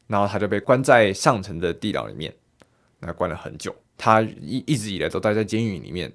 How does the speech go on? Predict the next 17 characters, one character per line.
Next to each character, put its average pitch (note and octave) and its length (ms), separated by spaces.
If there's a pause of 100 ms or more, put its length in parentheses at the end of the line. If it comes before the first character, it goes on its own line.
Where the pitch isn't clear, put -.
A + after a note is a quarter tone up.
(160)
然 F#2+ 120
后， - 240 (500)
而 D#3 340 (280)
同 F3+ 200
样 G#3+ 160
的， G#2+ 140
在 D#3 220
上 D3 240
层 F#2 180
的 F#2+ 80
一 - 60
个 G#2+ 200
警 G2 320
官 C3 160
的 C3+ 100
名 G2 260
花， A2 360